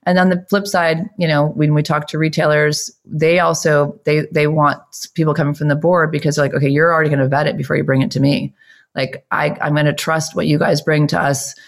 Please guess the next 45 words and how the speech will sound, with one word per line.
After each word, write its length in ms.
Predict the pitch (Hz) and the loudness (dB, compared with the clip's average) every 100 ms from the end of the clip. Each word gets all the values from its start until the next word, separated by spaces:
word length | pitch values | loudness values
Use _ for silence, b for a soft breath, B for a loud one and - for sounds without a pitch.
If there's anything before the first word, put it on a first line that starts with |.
| B | B
that 180 | 151 156 | -4 0
much 180 | 147 - | -2 0
more. 500 | 160 165 139 135 _ | 2 4 2 0 _
And 140 | - 139 | -2 -2
it 100 | - | 0
still 180 | - 180 | 0 2
may 140 | 160 | 2
be 160 | 165 139 | 2 2
right 220 | 139 139 | 2 2
or 80 | 143 | 2
wrong 240 | 196 190 | 2 0
for 80 | 156 | 0
me, 180 | 151 143 | 0 2
but 180 | 147 | 0
I, 220 | 151 151 131 | 0 0 -2
I 120 | 135 | 0
know 240 | 147 147 147 | 2 2 2
that 220 | 139 139 | 0 0
you 240 | 156 160 | 2 2
get 220 | 147 151 | 2 0
it 120 | 160 - | 0 -2
'cause 140 | 143 | -2
you've 100 | 143 | 0
been 140 | 143 | 0
on 120 | 143 147 | 2 2
my 160 | 143 | 0
side. 560 | 139 147 147 156 190 180 _ _ _ _ _ - | 0 0 0 2 0 -4 _ _ _ _ _ -4
You've 120 | 170 | 0
been 120 | 160 | 0
a 80 | 165 | 2
retailer, 420 | 160 156 156 156 | 0 0 0 2
you've 200 | 151 143 | 2 2
been 100 | 151 | 2
a 80 | - | 0
brand 300 | 156 151 147 | 0 0 0
founder, 520 | 151 147 147 147 147 147 B B B | 0 0 2 2 2 -4 B B B
you've, 260 | 147 147 - | -2 -2 -2
you 80 | 156 | 0
know, 60 | |
you've 220 | 143 147 | 2 0
built, 260 | 147 156 156 - _ - | 2 0 -2 -10 _ -8
you 100 | 170 | -4
know, 80 | 160 | -2
different 320 | 156 151 151 | -2 -2 -2
al-, 220 | 156 147 | -2 -4